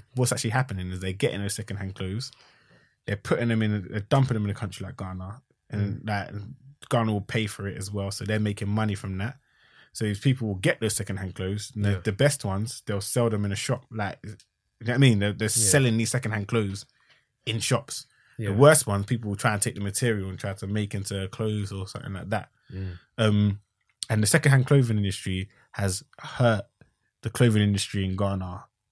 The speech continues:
Speaker 1: a lot. Like, it's,
Speaker 2: <laughs>
Speaker 1: it's hurt it. It's killed the low, the low cost stuff. It's killed it. But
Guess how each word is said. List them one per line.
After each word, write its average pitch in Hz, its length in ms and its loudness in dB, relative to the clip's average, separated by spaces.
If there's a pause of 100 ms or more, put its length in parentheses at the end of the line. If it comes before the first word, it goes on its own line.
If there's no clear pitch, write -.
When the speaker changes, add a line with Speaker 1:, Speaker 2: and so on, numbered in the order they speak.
Speaker 1:
a 92 100 -10
lot. 92 600 -2
Like, - 160 -8
it's, 87 140 0
Speaker 2:
<laughs> 165 220 10
Speaker 1:
it's - 80 -10
hurt - 520 -2
it. - 160 -14
It's - 260 -8
killed 120 380 2
the 104 60 -2
low, 110 260 0
the 104 180 -2
low 110 220 2
cost 110 240 -4
stuff. - 280 -14 (520)
It's - 100 -20
killed 117 340 0
it. 101 140 -8 (560)
But 107 220 4